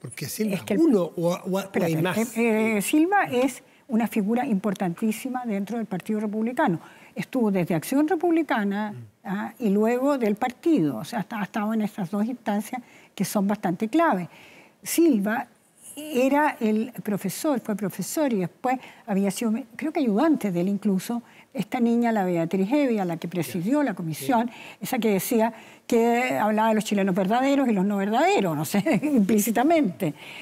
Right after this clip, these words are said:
Speaker 2: Entonces, eh, ahí uno nota cuestiones bastante curiosas, por decirlo menos. Fíjate tú también, eh, yo me, no se me va a olvidar la primera entrevista que dio Silva al,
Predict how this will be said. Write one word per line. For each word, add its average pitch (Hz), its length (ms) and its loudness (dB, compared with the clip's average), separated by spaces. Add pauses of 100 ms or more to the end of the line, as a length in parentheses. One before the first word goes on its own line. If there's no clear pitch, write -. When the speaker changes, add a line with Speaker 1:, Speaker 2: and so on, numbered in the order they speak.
(120)
Speaker 2:
Entonces, 302 500 0 (580)
eh, 311 220 -10
ahí 262 240 4
uno 339 220 4
nota 285 340 2
cuestiones 269 460 0
bastante 240 420 0
curiosas, 208 520 0
por 226 140 -8
decirlo 151 420 -2
menos. 254 340 4 (360)
Fíjate 370 340 0
tú 269 200 0
también, 226 560 2 (540)
eh, 226 320 0 (100)
yo 269 120 -4
me, 285 140 2 (160)
no 240 120 -2
se - 100 -6
me 262 120 -2
va 240 60 -2
a - 20 -2
olvidar 220 600 0
la 208 140 0
primera 240 540 0
entrevista 220 540 -4
que 262 140 -4
dio 202 140 -2
Silva 220 580 -4 (380)
al, 240 340 -2